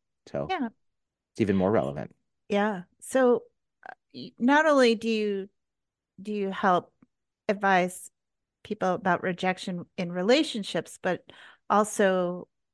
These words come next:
Speaker 2: uh, high school students, um, and college students with, with their, their, their, maybe their top choice of, of college
Speaker 1: Yeah.
Speaker 2: or university. And,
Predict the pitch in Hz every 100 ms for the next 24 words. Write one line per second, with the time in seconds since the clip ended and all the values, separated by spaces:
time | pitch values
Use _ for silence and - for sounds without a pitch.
0 | _ - - - 208 - - 190 - 208
1 | 185 180 170 170 - - - _ 185 180
2 | 175 - 170 175 185 180 175 - 190 170
3 | 165 - - - - - 185 - _ _
4 | 202 190 - 180 170 - _ _ _ 190
5 | 180 175 _ _ _ _ - 175 170 -
6 | 196 180 175 170 - 175 175 - - 302
7 | 254 240 - 156 - _ - 165 - 262
8 | 233 233 220 196 175 175 165 208 233 226
9 | 220 220 202 202 185 175 175